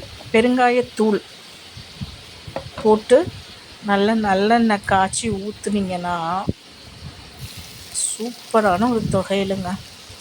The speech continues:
எனக்கு வந்து சுண்டைக்காய் சாப்பிட மாட்டேன்னு சொல்றவங்க கூட இந்த தொகையல் நீங்க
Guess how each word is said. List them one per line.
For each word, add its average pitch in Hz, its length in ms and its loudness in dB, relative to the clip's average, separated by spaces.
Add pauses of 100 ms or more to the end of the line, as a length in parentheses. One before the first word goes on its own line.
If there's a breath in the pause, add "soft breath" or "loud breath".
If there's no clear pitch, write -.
(1300)
எனக்கு 180 300 0
வந்து 208 300 6 (340)
சுண்டைக்காய் 226 520 2
சாப்பிட 208 300 2 (100)
மாட்டேன்னு 202 400 0
சொல்றவங்க 190 480 -2
கூட 226 160 2
இந்த 196 120 -2 (100)
தொகையல் 208 400 0
நீங்க 170 180 -6